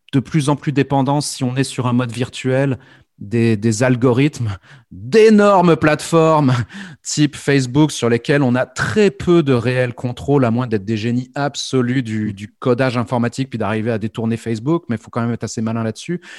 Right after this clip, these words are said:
Puis on n'a pas grand monde dans nos équipes qui sont, euh, à ce point-là, là, pour être, c-, ce qui est normal. Je veux dire, on a,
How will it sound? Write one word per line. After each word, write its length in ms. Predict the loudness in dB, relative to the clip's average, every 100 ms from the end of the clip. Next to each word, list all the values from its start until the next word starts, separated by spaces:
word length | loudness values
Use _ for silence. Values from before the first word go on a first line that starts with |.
| -20 _
Puis 80 | -8
on 40 | -4
n'a 100 | -2
pas 120 | -2
grand 200 | -2 0
monde 180 | 0 0
dans 140 | -2
nos 80 | -2
équipes 340 | -4 -6 -10
qui 140 | -12 -14
sont, 260 | -8 -6
euh, 140 | -6 -6 -6
à 100 | -8
ce 220 | -2 -2
point-là, 720 | -2 -4 -4 -2 0 0 0
là, 160 | -4 -6
pour 240 | -6 -4
être, 300 | -4 -6 -10
c-, 180 | -10 -16
ce 100 | -8
qui 120 | -2
est 20 |
normal. 320 | 2 2 2 -2
Je 40 |
veux 120 | -2
dire, 20 |
on 100 | -2
a, 80 | -4